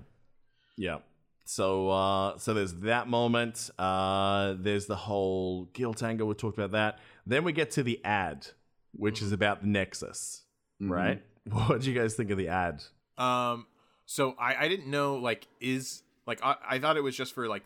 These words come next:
Speaker 2: depression 'cause she's depressed right now, and all of the trends of, of what the commercials are about always are kind of a parallel to what's happening or her feelings during the show. So in this one, what was, like, Nexus the name about? 'Cause I thought that that was a very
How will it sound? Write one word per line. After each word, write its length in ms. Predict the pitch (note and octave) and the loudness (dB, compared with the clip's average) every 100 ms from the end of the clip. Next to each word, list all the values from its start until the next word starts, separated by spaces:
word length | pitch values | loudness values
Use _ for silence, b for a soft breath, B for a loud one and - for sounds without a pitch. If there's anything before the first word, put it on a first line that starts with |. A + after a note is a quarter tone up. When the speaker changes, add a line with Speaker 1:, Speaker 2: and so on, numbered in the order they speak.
| - | -12
Speaker 2:
depression 580 | G2+ G#2 B2+ A#2+ - A#2 | -16 -6 -2 -2 -2 -6
'cause 160 | A2+ A2 | -8 -10
she's 300 | - A#2 A2 | -8 -8 -10
depressed 480 | F#2+ - A2+ G2+ - | -16 -2 -2 -2 -6
right 240 | G2 F2 | -6 -6
now, 360 | G2 G2 F#2+ F#2+ | -8 -6 -4 -6
and 260 | F#2+ G2+ G2+ | -8 -12 -2
all 240 | A#2+ B2 | 0 0
of 140 | B2 G#2 | -2 -6
the 80 | G#2+ | -10
trends 640 | - A2+ G#2+ A2 B2+ A#2 | -8 -8 -6 -6 -10 -8
of, 300 | G#2+ G2+ G2 - b b b - | -8 -8 -14 -20 b b b -10
of 120 | G#2 | -6
what 140 | A2 | -6
the 60 | A2+ | -6
commercials 460 | G2+ A2 G#2+ A#2 G2+ | -8 -6 -6 -8 -4
are 240 | A2 G#2 | 0 0
about 460 | G2 G2 A2 A#2+ - | 0 0 0 -2 -6
always 380 | G#2+ G#2+ G#2 G#2+ | -6 -4 -4 -4
are 340 | G2+ G2 G2+ - | -4 -4 -8 -8
kind 140 | A2+ | -8
of 120 | G#2 | -6
a 120 | G2 G2 | -8 -10
parallel 400 | A2 G#2+ A2 G#2 | -6 -4 -4 -8
to 120 | A2 | -10
what's 280 | G2+ G#2 - | -10 -10 -6
happening 480 | G#2 G2+ G#2+ G#2+ b b | -8 -8 -12 -12 b b
or 100 | - | -8
her 140 | G#2+ A#2+ | -2 -2
feelings 400 | - A2+ A#2 G#2 | -4 -8 -8 -8
during 200 | A2 G#2 | -8 -8
the 60 | G2+ | -10
show. 420 | - G#2 B2 D#3 _ _ _ _ _ _ | -8 -6 -6 -10 _ _ _ _ _ _
So 340 | - C3 A2+ G#2+ - | -6 -2 -2 -4 -10
in 260 | A#2 A2+ | -12 -4
this 400 | B2 C#3 - - - _ - | -2 -2 -4 -14 -18 _ -20
one, 360 | - G#2+ G2+ G2+ | -8 -6 -6 -6
what 200 | G#2 B2+ | -4 -4
was, 260 | C3 C#3+ B2+ | -2 -4 -4
like, 260 | A2+ - G2+ | -6 -6 -8
Nexus 500 | G#2 G#2+ - A2+ - | -8 -8 -10 -10 -10
the 140 | G#2+ | -10
name 340 | G2 G2 G#2 G2 | -8 -6 -6 -8
about? 380 | F2 F2 - _ | -14 -20 -20 _
'Cause 160 | A2+ | -6
I 100 | G#2+ | -6
thought 180 | G#2 A#2 | -4 -6
that 80 | G#2+ | -6
that 140 | G#2 | -8
was 160 | G2+ G2 | -8 -12
a 40 | |
very 460 | G2 A2+ A2+ A2+ A2 | -10 -6 -4 -4 -8